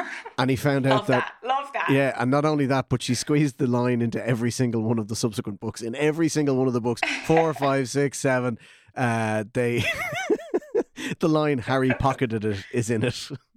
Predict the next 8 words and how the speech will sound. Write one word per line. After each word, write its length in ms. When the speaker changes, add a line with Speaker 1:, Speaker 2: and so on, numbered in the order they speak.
Speaker 1:
<laughs> 420
Just 240
for 120
Stephen 340
Fry. 300
Speaker 2:
I 120
love 200
that. 260